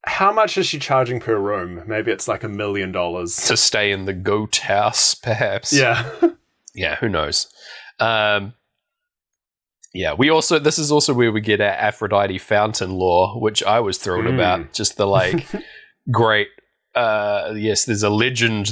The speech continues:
Speaker 2: that Aphrodite's waters are within the mountain, and they will spring forth, and everyone will fall in love.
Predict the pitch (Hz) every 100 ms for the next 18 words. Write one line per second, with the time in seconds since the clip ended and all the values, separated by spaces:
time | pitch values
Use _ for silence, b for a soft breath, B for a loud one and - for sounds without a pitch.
0 | 107 104 - 117 120 113 113 117 110 117
1 | 101 98 139 123 107 110 104 139 180 208
2 | 220 214 190 180 185 175 147 - 98 80
3 | - B B B 101 101 101 98 - -
4 | 135 127 - 139 127 107 101 117 113 113
5 | 107 104 95 - 127 120 110 107 113 135
6 | 90 - -